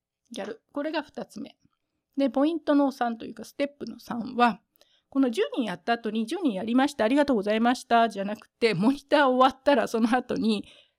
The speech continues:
必ず継続をオファーする。これはね、有料で続きをね、あの、六週間から八週間やった後にオファーをすると。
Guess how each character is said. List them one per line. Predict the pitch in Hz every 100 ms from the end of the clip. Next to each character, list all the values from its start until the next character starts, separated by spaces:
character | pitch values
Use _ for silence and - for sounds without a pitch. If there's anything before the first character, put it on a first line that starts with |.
| _
必 | 226 226 233 220 214
ず | 311 262 185
継 | - 233 220
続 | 214 202 220
を | 277 -
オ | 247
フ | 247
ァ | 196
ー |
す | - 175
る。 | - _
こ | 311
れ | 330
は | 330
ね、 | 349 349
有 | 220 262 277
料 | 262 262
で | 247 294 247 - _ _ _ _
続 | - 226 240
き | 240
を | 226
ね、 | 240 247 _ _ _ _
あ | 254 196
の、 | 196 185
六 | 220 226
週 | 277 226
間 | 202
か | 214
ら | 175
八 | 190
週 | - 247
間 | 226 196 -
や | 226 208
っ | 214 -
た | 247 -
後 | 302 359 294 240
に | 302 -
オ | 240
フ | -
ァ | -
ー |
を | -
す | -
る | -
と。 | -